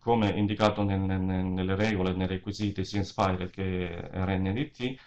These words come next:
bisogna inserire nei metadati solo una data di creazione e solo una data di revisione, altrimenti quello crea, crea, eh, genera errore. Ehm, un altro errore che si, si, si,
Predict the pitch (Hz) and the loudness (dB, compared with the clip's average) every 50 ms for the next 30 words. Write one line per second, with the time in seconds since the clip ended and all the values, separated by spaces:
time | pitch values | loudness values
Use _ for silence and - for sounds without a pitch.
0 | - - - _ _ _ - 110 113 107 135 135 120 117 110 101 - 131 123 127 | -20 -20 -20 _ _ _ -6 -4 -2 2 2 2 4 4 0 0 0 0 0 2
1 | 110 98 98 98 101 98 104 101 98 95 92 90 - 92 90 - - 147 156 156 | 2 2 2 2 2 2 2 2 2 2 2 0 0 -4 -8 -6 0 2 4 4
2 | 135 117 104 104 98 95 104 107 98 92 95 90 90 92 - 143 175 180 - - | 4 4 2 2 2 2 2 2 2 0 -2 -4 -6 -4 -2 -2 -2 -2 -2 -2
3 | 120 120 135 147 - - - - - - 101 104 101 101 98 98 95 95 95 92 | 0 0 0 0 -2 -4 -6 -8 -4 -2 0 2 2 2 2 0 0 0 0 -2
4 | 95 95 101 101 120 131 - 95 - 92 92 92 92 92 95 - 92 95 92 90 | -2 -2 -2 -4 -4 -4 -4 -4 -4 -2 -2 0 -2 -2 -4 -4 -4 -4 -4 -4
5 | - 95 92 92 90 90 92 92 - - 90 90 90 87 87 90 98 - - - | -6 -8 -8 -6 -6 -6 -6 -8 -8 -8 -6 -6 -4 -4 -6 -6 -8 -10 -14 -14
6 | - - - - - - - - - - _ _ _ - - _ _ _ _ _ | -12 -12 -10 -10 -12 -12 -14 -14 -16 -18 _ _ _ -20 -20 _ _ _ _ _
7 | _ _ _ _ _ _ - 98 90 87 87 87 87 90 90 92 92 - - - | _ _ _ _ _ _ -10 -8 -6 -6 -6 -6 -6 -8 -8 -8 -10 -12 -12 -14
8 | - - - - - _ - 92 104 98 98 90 90 90 - - 92 85 85 90 | -16 -18 -20 -20 -20 _ -4 0 2 4 4 4 2 0 -2 -2 -4 -4 -4 -6
9 | - - - - - - - - - - - - - _ _ - 110 110 107 107 | -10 -12 -14 -18 -20 -20 -20 -20 -20 -20 -20 -20 -20 _ _ 0 2 4 4 4
10 | 104 98 92 101 101 98 98 98 101 - - - 147 160 160 143 143 135 117 113 | 4 2 2 0 0 0 -2 -4 -4 -8 -2 2 2 4 6 8 8 8 6 6
11 | - - 113 107 104 92 69 107 101 107 120 123 113 101 95 95 92 - - 101 | 0 -2 0 2 2 4 2 0 0 2 4 4 4 4 4 0 -2 -4 -4 -6
12 | 95 - - 107 107 101 101 101 92 90 - 104 101 95 92 95 92 - - - | -6 -4 -2 0 0 0 0 0 -2 -4 -4 -4 -2 -2 -2 -4 -4 -6 -8 -6
13 | 92 92 92 90 90 90 95 95 | -6 -4 -4 -4 -6 -6 -8 -8